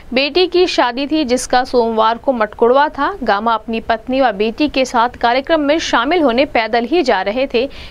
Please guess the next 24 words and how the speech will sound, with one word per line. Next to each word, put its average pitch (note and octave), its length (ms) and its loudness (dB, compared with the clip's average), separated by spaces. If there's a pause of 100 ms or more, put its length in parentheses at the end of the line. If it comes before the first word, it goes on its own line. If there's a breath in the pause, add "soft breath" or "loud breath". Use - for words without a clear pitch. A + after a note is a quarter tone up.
(120)
कि C#4+ 140 2
रास्ते C#4 440 0
में D4+ 200 0
घात B3 300 0
लगाकर A#3+ 340 0
बैठे A3+ 260 0
सिरफिरे C4 440 0
आशिक C4+ 480 -2
ने A#3 140 2
धारदार G#3+ 480 0
हथियार A3 480 2
से A#3 240 0
घर A3 220 0
से B3 240 0 (100)
आठ B3+ 240 0
मीटर B3 300 -2
दूर G#3+ 280 -2 (400 loud breath)
तीनों E4+ 300 4
का B3 160 2
गला G3+ 300 0
काटकर A3+ 540 -4 (100)
हत्या F#3+ 260 -2
कर F#3 160 -4
दिया। F3 320 -4